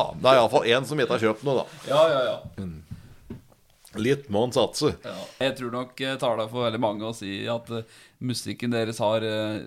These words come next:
Speaker 2: både inspirert og, ja, vært til stor motivasjon og glede opp gjennom åra.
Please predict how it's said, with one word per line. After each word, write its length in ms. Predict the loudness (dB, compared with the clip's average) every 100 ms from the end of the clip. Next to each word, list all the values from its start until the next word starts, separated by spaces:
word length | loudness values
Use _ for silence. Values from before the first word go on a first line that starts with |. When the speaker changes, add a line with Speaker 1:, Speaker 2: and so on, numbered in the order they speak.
| -6
Speaker 2:
både 260 | -4 -2
inspirert 640 | -2 -4 -8 -4 -4 -4 -4
og, 240 | -4 -4 -8 _ _ _ _ -16 -10
ja, 120 | -8 -4
vært 280 | -2 -4 -2
til 220 | -2 -2
stor 220 | -6 -4
motivasjon 540 | -4 -6 -8 -6 -4 -2
og 100 | 0
glede 380 | 0 0 -2
opp 200 | -4 -2
gjennom 260 | -2 -2 0
åra. 240 | 0 -2